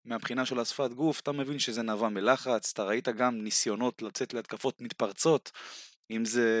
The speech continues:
מהלך שבולדווין, אה, מוסר כדור לבונזי קולסון, חזק מדי, ובסוף הוא איכשהו משתלט על זה, וזה נגמר באיבוד כדור ולא בדנק. אז, אה, חבל, חבל מבחינת מכבי תל אביב,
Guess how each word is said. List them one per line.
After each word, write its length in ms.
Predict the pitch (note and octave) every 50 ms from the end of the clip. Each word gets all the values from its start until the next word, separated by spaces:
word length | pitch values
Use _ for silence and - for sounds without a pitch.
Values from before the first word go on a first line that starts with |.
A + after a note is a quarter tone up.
| A2 G#2+ G#2+ G#2+ G2+ G2+ G2+ F#2+
מהלך 440 | G2 G2 G2 G2+ G#2 A2 A#2+ B2 A#2
שבולדווין, 720 | - - G#2+ F#2 A#2 A#2 B2 A#2+ A#2 A2+ A#2+ A2+ A2 A2
אה, 300 | G#2+ G#2+ G#2 G#2 G2+ G2+
מוסר 340 | G2 G2 G2+ - - A#2 A2+
כדור 320 | G#2 - A2+ A2 A2+ A#2+ A2+
לבונזי 440 | G#2+ G#2+ A2 A#2 A#2 G#2+ G#2+ A2
קולסון, 440 | G#2 - D#3 D#3+ D3 - - C#3+ B2
חזק 420 | - - G#2 G2 F#2 A#2+ C#3+ - -
מדי, 380 | D#3+ D3+ C#3+ C3 C#3+ C#3 C3 B2 A2
ובסוף 500 | A2+ A2 A2 G#2+ - B2+ A2+ - - -
הוא 160 | B2+ B2 B2+
איכשהו 260 | B2+ - - C3 A#2+
משתלט 440 | A2+ A2+ - - A2+ A2 B2 C#3 C#3
על 100 | C#3+ B2+
זה, 140 | B2+ C#3 C#3+
וזה 200 | B2 A#2+ A2+ A#2
נגמר 300 | A2 G#2+ G#2 B2 B2 A2+
באיבוד 340 | A#2 A#2+ A2+ G#2+ A2+ A#2+ -
כדור 380 | - - G#2 G#2 C3+ D3 C#3 A#2
ולא 180 | A2 G#2 G#2+ A2+
בדנק. 480 | G#2+ A2 G2 G2+ B2 D3 D#3+ C3 - - - - - - - - - - - - - - - _
אז, 360 | - G#2 G#2+ G2+ F#2 G2 G#2 A2+
אה, 520 | A2+ A2+ A2+ A2 A2 A2 G#2+ A2 A2 A2
חבל, 600 | G2+ - - A#2+ A2 G2+ B2+ D3+ D#3 C3+ G#2+ F#2+ - _ _ _
חבל 580 | - - A2+ G#2+ G2 F#2+ A#2 C3+ C#3 C3 A#2+ G#2+ G#2+ A#2 A#2
מבחינת 440 | A2+ A2+ - - - A#2 A2+ A#2 A2
מכבי 360 | A2 G2+ - A#2 A#2 A2 A2+
תל 180 | G2 - G#2 G2
אביב, 380 | G2+ G2+ A#2 C#3+ C#3 B2+ G2+